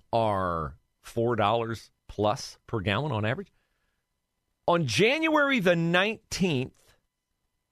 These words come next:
twenty twenty-one. Would you like to know what the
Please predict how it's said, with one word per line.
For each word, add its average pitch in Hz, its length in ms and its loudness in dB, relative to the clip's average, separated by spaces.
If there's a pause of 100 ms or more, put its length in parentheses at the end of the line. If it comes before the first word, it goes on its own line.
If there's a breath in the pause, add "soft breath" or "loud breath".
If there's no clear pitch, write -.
twenty 214 640 0 (180)
twenty-one. 151 840 0 (960)
Would 101 100 -6
you 143 60 0
like 247 180 2
to 311 80 -2
know 262 140 2
what 214 160 0
the 151 220 -6